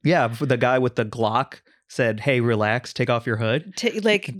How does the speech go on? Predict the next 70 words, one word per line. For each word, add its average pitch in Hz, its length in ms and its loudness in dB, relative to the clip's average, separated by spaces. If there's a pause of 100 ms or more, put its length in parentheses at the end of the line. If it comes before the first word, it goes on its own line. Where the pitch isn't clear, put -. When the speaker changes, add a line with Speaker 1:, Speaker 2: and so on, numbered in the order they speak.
(140)
Speaker 1:
Enjoy 127 340 4
Speaker 2:
I'm 131 60 2
Speaker 1:
this 120 180 0
weed." 120 320 2
Speaker 2:
<laughs> 226 80 -6
It's 226 220 -6
fucking 214 360 -4
insane. 190 500 -2
I'm 175 80 2
Speaker 1:
Yeah. 135 140 4
Speaker 2:
not 117 120 0
taking 247 200 0
off 214 140 -6
my 185 80 -6
hat 180 400 -6
going 170 200 2
Speaker 1:
So, 175 40 2
Speaker 2:
into 170 160 0
a 165 40 -2
dispensary. 180 540 -4 (160)
Speaker 1:
I, 151 60 6
w-, 151 260 2
I 165 40 4
don't 180 100 4
have 175 120 2
to 175 80 4
wax 156 280 2
on 151 180 2
too 147 140 -2
much 139 180 0
about 123 160 2
it, 123 80 -2
but 117 120 2
I - 20 2
want 120 200 0
you 143 60 0
to 120 60 2
know 113 100 4
there 110 120 2
is 104 100 0
a 104 40 0
small 123 400 0
sign 110 380 0
if 107 140 -4
you 110 60 0
have 104 120 -4
T - 140 -2
S 110 120 -4
A 123 80 -2
pre-check 101 500 -6
that 104 80 0
Speaker 2:
Mm-hmm. 180 100 0
Speaker 1:
says 107 180 -4
you 101 80 -2
can 101 220 -6
opt 110 320 -2
out 104 200 0
of 101 140 -4
this. 101 220 -2 (200)
It 110 120 0
is 98 160 -2
all 110 200 2
voluntary. 101 680 0 (180)
But 107 80 -2
when 107 120 0
I 107 40 2
was 107 120 0
going 117 200 2
through 135 220 2
it, 113 180 -2